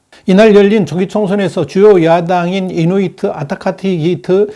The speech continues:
어, 당, 이걸 이제 줄여서 아이에이 당이라고 그러는데 앞으로는 아이에이 당으로 부르겠습니다. 이 아이에이 당이 삼십칠 퍼센트를 득표해가지고 이십구 퍼센트를 얻은 집권 사회민주 시우무트 당을 누르고 제일 당이 됐습니다.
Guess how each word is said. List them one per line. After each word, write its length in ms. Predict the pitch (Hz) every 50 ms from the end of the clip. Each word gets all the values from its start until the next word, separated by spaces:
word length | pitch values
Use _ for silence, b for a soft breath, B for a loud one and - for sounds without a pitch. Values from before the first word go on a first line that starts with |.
| B B B B
어, 180 | 160 147 143 147
당, 220 | 160 151 135 120
이걸 260 | 139 165 160 185 202 175
이제 140 | 175 165
줄여서 400 | - - 233 226 208 214 214 - -
아이에이 560 | - 156 160 175 196 233 220 175 180 175 156
당이라고 400 | 143 160 151 147 143 143 139 135
그러는데 240 | 123 123 123 135 190
앞으로는 380 | 175 160 - - 202 202 196
아이에이 480 | 165 139 147 160 185 208 185 165 180 165
당으로 240 | 175 170 156 147 135
부르겠습니다. 600 | 120 143 139 127 131 123 123 - 139 117 131 147
이 160 | 208 233 240
아이에이 400 | - 151 147 156 180 214 226 214
당이 420 | 175 196 160 143 127 127 156 202 - B B B B B B B B
삼십칠 960 | B - - - 233 233 - - 254 240 247 _ _ - - - 262 240 247
퍼센트를 480 | - - 233 220 208 170 - 196 190 156
득표해가지고 1040 | - 170 139 - - - 175 175 165 156 156 143 123 139 135 165 180 139 113 117 b b b b b b b b
이십구 580 | 170 175 226 233 - 247 220 247 - 190 160 143
퍼센트를 460 | - 202 196 196 185 170 - 190 175
얻은 320 | 165 156 185 202 208 196
집권 580 | - - 180 - - _ - 220 214 208 196 170
사회민주 580 | 143 - - 208 202 196 190 190 175 170 175
시우무트 720 | 165 - 247 226 208 208 202 185 175 - - 180 180 170 156
당을 540 | 175 170 165 165 180 208 226 233 220 214 -
누르고 560 | 135 139 160 190 208 196 151 147 151 170 185 -
제일 440 | - - 208 214 180 165 190 175 -
당이 220 | - 214 190 180
됐습니다. 640 | 151 143 131 - - 139 120 120 - 110 92 -